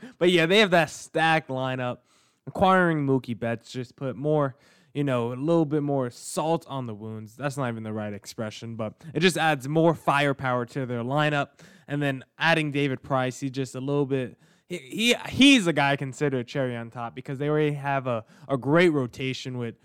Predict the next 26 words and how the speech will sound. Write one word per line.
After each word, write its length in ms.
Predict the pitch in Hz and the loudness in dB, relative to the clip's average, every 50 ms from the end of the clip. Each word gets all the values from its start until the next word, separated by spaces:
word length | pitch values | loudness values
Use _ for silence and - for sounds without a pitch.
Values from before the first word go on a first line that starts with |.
| - _ _ | -20 _ _
Ryu 720 | 120 127 135 127 123 127 143 156 165 165 170 170 165 160 151 | -6 -4 -4 -4 -2 0 2 4 4 6 6 4 4 4 2
and 300 | 139 123 110 110 110 110 _ - | 0 -4 -6 -10 -12 -16 _ -6
Kershaw 560 | - - 180 170 165 156 - 170 160 147 139 | 2 4 6 6 6 4 0 -2 -2 -2 -2
and 100 | 131 120 | -4 -4
Buehler. 320 | 127 135 147 147 147 147 | -2 0 2 2 4 2
They 80 | 131 135 | 2 2
already 240 | 135 143 151 147 143 | 4 4 4 2 2
have 180 | 139 131 120 | -2 -4 -6
studs 400 | - - - - 135 131 127 117 | -8 -6 -2 0 2 2 2 0
up 140 | 127 110 - | -4 -8 -8
front. 280 | - - 127 123 120 - | -6 -6 -6 -6 -6 -6
So 80 | 127 | -8
when 100 | 120 120 | -8 -4
David 240 | 117 151 175 170 156 | -4 -4 -2 -4 -4
<laughs> 120 | - 117 113 | -4 -4 -2
Price 360 | - 147 135 156 156 - - - | 0 0 0 0 -4 -4 -10 -12
is, 340 | 214 247 262 240 214 185 - | -10 -8 -8 -8 -8 -8 -2
like, 160 | 147 170 170 | 2 2 4
your 140 | 165 165 143 | 4 4 2
fourth 500 | - - - - - 175 165 175 185 - | 0 -2 -6 2 6 8 8 8 6 4
or 100 | 156 139 | 0 -4
fifth 360 | 131 - - 147 143 135 - | -4 -4 -4 -4 -4 -4 -6
starter, 520 | - - - - 135 127 123 120 120 120 113 - | -12 -12 -6 -2 -2 -2 -2 -2 -6 -8 -8 -12
it's 160 | 131 123 120 | -16 -18 -14
just 300 | - 160 165 160 - - | -12 -10 -10 -10 -10 -10
ridiculous. 1080 | 120 117 113 107 98 _ _ _ - 165 147 143 - - 135 127 127 123 120 - - | -10 -8 -10 -10 -14 _ _ _ -2 -2 -2 -2 -2 -4 -6 -4 -4 -4 -6 -8 -12